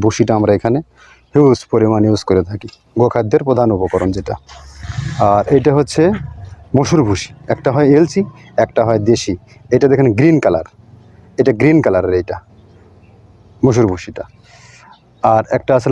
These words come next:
লালটে, এলচি আর দেশি, দুইটাতেই প্রচুর পরিমাণ ডাউলের অংশ থাকে। দুধের ফ্যাটের জন্য মসুর ভুসিটা অনেক ভালো। তাহলে নাম্বার একুশ, বাইশ, তেইশ, চব্বিশটা গেল, এবার পঁচিশ। পঁচিশ নম্বর আছে হচ্ছে আপনার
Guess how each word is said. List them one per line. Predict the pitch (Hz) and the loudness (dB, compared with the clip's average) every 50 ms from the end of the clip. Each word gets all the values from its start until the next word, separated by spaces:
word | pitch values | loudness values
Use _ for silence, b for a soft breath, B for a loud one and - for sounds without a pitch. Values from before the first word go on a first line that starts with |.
| 127 | 2
লালটে, | 123 117 107 98 - - 90 - _ - 135 | 2 2 0 0 -4 -6 -8 -4 _ 2 2
এলচি | 143 147 - - 190 131 131 | 2 2 2 2 2 4 4
আর | 123 107 101 117 | 2 0 0 -2
দেশি, | 110 - - - B B B B B - | -2 -2 -4 -6 B B B B B -2
দুইটাতেই | 131 139 120 143 127 196 185 - | 0 2 2 2 2 0 0 0
প্রচুর | 147 113 - 135 117 120 | 0 0 2 0 2 2
পরিমাণ | 123 117 117 110 107 | 2 2 2 2 2
ডাউলের | 110 104 104 104 104 104 | 2 2 2 2 0 0
অংশ | 104 - - 107 - - | 0 0 -2 -4 -2 -4
থাকে। | 107 - 139 160 - B B B B B - | -2 -2 -2 -2 -2 B B B B B -6
দুধের | 117 110 117 120 - | -2 -2 -2 -2 -2
ফ্যাটের | - 135 131 156 143 135 | -4 -2 0 0 0 2
জন্য | 135 120 120 113 110 | 2 2 2 2 0
মসুর | 110 - 135 120 113 | 0 0 0 2 2
ভুসিটা | 113 107 113 107 107 | 2 0 0 0 0
অনেক | 104 104 98 92 87 | 0 0 -2 -2 -2
ভালো। | 92 90 90 - _ - - - _ _ - B B B B B B B B B B B _ - - - - - _ _ _ _ _ | -4 -4 -4 -12 _ -20 -20 -20 _ _ -20 B B B B B B B B B B B _ -20 -20 -20 -20 -20 _ _ _ _ _
তাহলে | _ - 117 120 120 120 | _ -2 0 2 2 2
নাম্বার | 123 135 135 139 147 151 147 - _ _ - - - - - - _ b b b b b _ - - 135 135 | 2 2 2 2 0 0 -4 -10 _ _ -4 -4 -4 -4 -6 -10 _ b b b b b _ 0 2 2 2
একুশ, | - - 147 147 151 147 139 127 123 | 2 2 2 2 4 2 2 2 2
বাইশ, | 131 127 131 147 151 - - - | 2 4 4 2 2 0 -4 0
তেইশ, | - 139 139 143 143 - - _ - | 2 4 4 4 2 0 -8 _ 0
চব্বিশটা | 165 151 139 135 156 - - 165 151 | 0 0 2 0 0 0 2 2 2
গেল, | 156 151 156 | 4 4 4
এবার | 143 147 131 - 180 | 2 2 0 2 0
পঁচিশ। | 170 - - 113 90 - - - - - _ B B B B B B _ | 0 2 0 -2 -2 -2 -6 -10 -12 -14 _ B B B B B B _
পঁচিশ | 135 123 131 123 110 147 | 0 0 0 0 2 2
নম্বর | 147 160 160 160 160 156 | 2 2 2 2 2 2
আছে | 147 - - 165 160 | 0 2 2 2 2
হচ্ছে | 151 - - - 185 214 214 - _ b b b b b b b b 127 110 | 0 -2 0 -2 -2 -2 -2 -10 _ b b b b b b b b -4 -2
আপনার | - 127 120 120 117 | 0 0 2 2 0